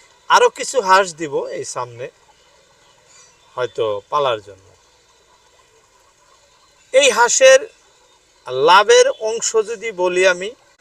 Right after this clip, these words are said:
ফার্স্ট নাম্বারে আপনার বাচ্চা বিক্রি করে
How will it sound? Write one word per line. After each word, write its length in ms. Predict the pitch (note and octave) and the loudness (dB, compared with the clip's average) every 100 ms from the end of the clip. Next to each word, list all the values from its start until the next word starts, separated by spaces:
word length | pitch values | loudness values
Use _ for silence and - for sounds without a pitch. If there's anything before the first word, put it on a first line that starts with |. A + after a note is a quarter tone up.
| _ | _
ফার্স্ট 320 | - A3+ - | -2 0 0
নাম্বারে 380 | C#4 C4 C4 C#4 | -2 0 4 4
আপনার 480 | C#4 - F#3+ E3 D3+ | 4 -2 -2 -2 -2
বাচ্চা 580 | - G#3 A#3 - B3 A3 | 0 0 0 -2 -2 -2
বিক্রি 380 | G#3+ - G#3 | -4 -10 -10
করে 340 | F#3+ F#3 F#3+ | -6 -4 -2